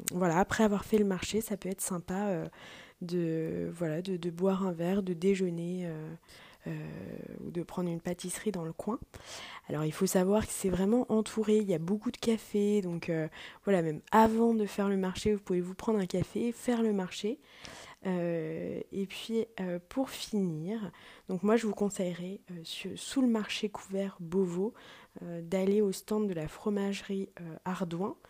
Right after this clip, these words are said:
donc, euh, pour les amateurs de fromage, donc, qui se situe ici place d'Aligre.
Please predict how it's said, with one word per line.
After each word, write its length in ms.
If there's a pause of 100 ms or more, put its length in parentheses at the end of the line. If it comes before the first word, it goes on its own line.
(380)
donc, 260
euh, 80
pour 160
les 220
amateurs 340
de 100
fromage, 680 (440)
donc, 180
qui 120
se 160
situe 440
ici 360
place 300
d'Aligre. 580